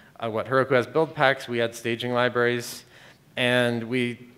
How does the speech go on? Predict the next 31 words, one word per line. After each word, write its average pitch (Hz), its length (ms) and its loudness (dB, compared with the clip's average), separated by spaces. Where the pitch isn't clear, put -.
took 175 140 0
a 165 60 2
step - 320 2
back 147 260 4
a 143 60 2
few 147 160 -2
months 139 240 2
ago 123 300 4
and 120 160 -2
said, 120 420 0
"It 135 80 -8
doesn't 165 240 8
make 143 160 2
sense 135 240 0
to 127 100 -4
maintain 120 460 -2
two 139 160 -8
things 117 260 -2
as 104 80 -6
open 107 240 -4
source 104 240 -4
projects 104 540 -2
that 95 80 -16
do 104 120 -6
the 95 120 -8
exact 98 340 -2
same 95 240 -6
thing." 196 340 -2
And 131 240 0
we 123 100 0
said, 120 300 0